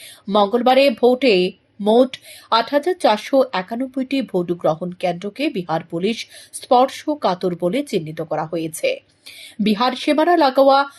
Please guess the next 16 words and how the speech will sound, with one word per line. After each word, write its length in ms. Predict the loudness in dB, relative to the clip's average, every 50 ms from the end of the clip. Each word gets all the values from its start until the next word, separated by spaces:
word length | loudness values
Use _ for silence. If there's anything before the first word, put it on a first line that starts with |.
| _ _ -10 -4
জেলাগুলিতে 840 | 0 2 2 4 4 2 2 2 2 2 2 2 2 2 2 2 2
নজরদারি 680 | 2 4 4 4 2 0 -4 -6 -4 -2 -2 -2 0
ব্যাপক 440 | 0 0 0 0 0 -4 -4 -4 -4
বাড়ানো 340 | -4 -2 -4 -4 -4 -6 -8
হয়েছে। 500 | -8 -6 -6 -6 -6 -4 -4 -6 -6 -6 -10 -8
ঝাড়খণ্ড 600 | -4 -4 -4 -4 -2 -2 -2 -2 -2 -2 -4 -6
সিমনায় 520 | -4 -4 -6 -6 -2 0 0 0 0 -2 -4 -10 -20 -20 -20 _ 0
বসানো 440 | 2 2 2 0 -2 -6 -6 -6 -6 -4 -2
হয়েছে 320 | -4 -4 -4 -6 -6 -6
অতিরিক্ত 440 | -6 -6 -6 -6 -6 -6 -6 -6 -8
চেকপোস্ট। 680 | -8 -6 -6 -8 -8 _ _ -8 -8 -8 -10 -16 -18 -20 -20 -20 -20 -12 -6
বিহার 280 | -4 -4 -2 -2 -2 -4
সিমনা 380 | -4 -4 -4 -2 0 0 0 0
লাগোয়া 420 | 0 0 0 2 4 4 4 4
দশ 440 | 2 2 2 2 2 0 -4 -8 -8
জেলায় 480 | -6 -2 0 0 0 2 2 0 0